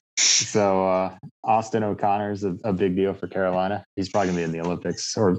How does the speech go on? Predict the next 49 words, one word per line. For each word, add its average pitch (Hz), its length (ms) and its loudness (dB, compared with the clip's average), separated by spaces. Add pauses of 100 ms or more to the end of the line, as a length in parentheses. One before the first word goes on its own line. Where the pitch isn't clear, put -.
(320)
potentially 113 420 4
in 98 100 4
U 107 120 4
F 98 80 0
C. 95 380 -2 (220)
So 101 320 0
if 113 140 2
you 180 120 6
wanna 151 260 4
Google 131 300 4
someone, 120 400 -4 (320)
it's - 60 0
an 120 80 4
interesting 107 420 0
character, 98 460 2 (140)
Google 101 260 2
that 98 240 2
guy. 90 220 -2 (1400)
And 104 100 2
then 104 140 2
ending 107 420 2
on 104 120 2
a 98 60 4
good 104 320 2
note, 92 240 -2 (140)
this 107 160 -4
is 110 100 -2
something 107 220 0
I 104 60 4
got 98 140 2
to 104 60 -4
watch 107 240 -2
this - 200 -4
week. 117 180 0
So 101 180 -2
along 98 200 0
with 92 100 -2
Dustin's 92 360 -8
T 95 100 -2
V 92 120 2
recommendations, 90 680 -2
I - 100 -4
would 95 160 2
really, 101 240 6
really, 95 260 4
really 92 280 2
recommend 90 460 -2
people 92 260 -2
watch 98 340 -4